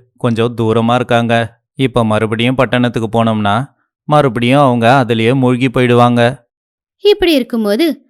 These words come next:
Speaker 2: மறுபடியும் பட்டணத்துல இருக்கிற எங்க அம்மா வீட்டுக்கு நம்ம பசங்களை கூட்டிட்டு போனா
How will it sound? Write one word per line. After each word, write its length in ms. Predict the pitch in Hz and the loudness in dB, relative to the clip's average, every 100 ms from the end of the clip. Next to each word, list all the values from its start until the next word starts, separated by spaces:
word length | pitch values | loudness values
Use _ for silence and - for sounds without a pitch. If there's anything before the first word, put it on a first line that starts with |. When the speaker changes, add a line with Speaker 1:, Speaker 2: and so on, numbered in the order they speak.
| _ | _
Speaker 2:
மறுபடியும் 540 | 262 247 202 196 320 - | -2 -2 -2 -2 -2 -2
பட்டணத்துல 460 | 330 359 349 320 | -4 -2 -2 0
இருக்கிற 280 | 294 269 302 | -2 -2 -2
எங்க 220 | 294 269 | -2 -2
அம்மா 240 | 233 247 294 | -2 -2 -2
வீட்டுக்கு 300 | 277 277 262 | -4 -4 -4
நம்ம 200 | 233 220 | -4 -6
பசங்களை 380 | 214 254 254 240 | -6 -6 -6 -4
கூட்டிட்டு 260 | 226 214 - | -8 -8 -8
போனா 380 | 196 226 302 | -6 -4 -6